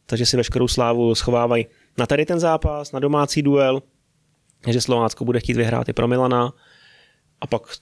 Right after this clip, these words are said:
to třeba trochu oslavit, nějaký kafíčko si dají po zápase, jak jsme u nich zvyklí. No a Pardubice,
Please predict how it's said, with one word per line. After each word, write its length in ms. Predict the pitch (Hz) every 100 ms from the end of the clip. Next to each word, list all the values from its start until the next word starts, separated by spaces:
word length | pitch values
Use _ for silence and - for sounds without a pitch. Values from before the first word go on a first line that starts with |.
| _
to 100 | -
třeba 380 | - - - - -
trochu 280 | - - 120
oslavit, 600 | 120 - 131 131 139 - - - - -
nějaký 280 | - -
kafíčko 400 | - 117 127 -
si 120 | - 123
dají 140 | 120
po 100 | -
zápase, 560 | 120 117 120 - 120 117 _ _ _ -
jak 120 | 131
jsme 120 | -
u 80 | 123
nich 140 | 120 117
zvyklí. 460 | 120 127 127 120 - - - - -
No 300 | 120 123 131
a 140 | 127
Pardubice, 880 | - 131 123 131 139 - 139 135